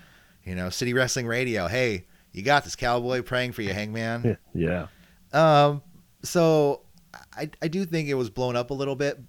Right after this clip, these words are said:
Speaker 1: when that happened because it did happen on live T V and nobody knew
Speaker 2: Yeah,
Speaker 1: what to
Speaker 2: and,
Speaker 1: do.
Speaker 2: and you know, <laughs> you know what actually went through my mind? I was like, "Why are they working us like this?" But, and I, that was an evil thought. I'm sorry. Get out of here, Satan. Get
Speaker 1: But y-,
Speaker 2: out.
Speaker 1: you know what was fucked up of me?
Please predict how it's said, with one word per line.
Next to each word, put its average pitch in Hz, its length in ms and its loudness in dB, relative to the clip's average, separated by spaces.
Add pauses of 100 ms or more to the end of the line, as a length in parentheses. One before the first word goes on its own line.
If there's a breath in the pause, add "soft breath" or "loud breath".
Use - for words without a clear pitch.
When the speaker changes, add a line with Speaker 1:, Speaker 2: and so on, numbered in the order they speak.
(160)
Speaker 1:
when 123 200 -4
that 107 160 -4
happened 117 300 -4
because 117 280 -8
it 101 60 -10
did 101 160 -6
happen 101 300 -4
on 98 120 -4
live 92 260 -4
T 92 160 -8
V 87 360 -4
and 90 140 -4
nobody 92 240 -2
knew 127 100 6
Speaker 2:
Yeah, 90 140 4
Speaker 1:
what 92 120 2
to 135 120 8
Speaker 2:
and, 117 80 2
Speaker 1:
do. 87 140 -2
Speaker 2:
and 135 120 8
you 131 60 10
know, 120 280 6
<laughs> 110 40 -4
you 120 600 2
know 117 120 8
what 98 160 4
actually 98 480 2
went 101 200 4
through 98 100 2
my 95 100 2
mind? 92 260 2
I 92 40 2
was 95 140 2
like, 90 220 -2
"Why 104 180 0
are - 20 2
they 87 80 0
working 62 320 -6
us - 160 -8
like - 160 -8
this?" - 260 -8 (120)
But, - 180 2 (220)
and 135 380 8
I, 139 220 8
that 135 240 10
was 131 120 4
an - 100 -2
evil 175 220 12
thought. 123 320 6
I'm 123 100 2
sorry. 123 300 0
Get 175 160 4
out 180 120 4
of 147 60 0
here, 131 100 4
Satan. - 280 -6
Get 123 140 -2
Speaker 1:
But 131 60 2
y-, - 80 0
Speaker 2:
out. 180 60 -8
Speaker 1:
you 151 140 2
know 151 160 6
what 135 80 2
was 123 120 -6
fucked 113 240 -4
up 98 100 -4
of 90 120 -8
me? 90 300 -6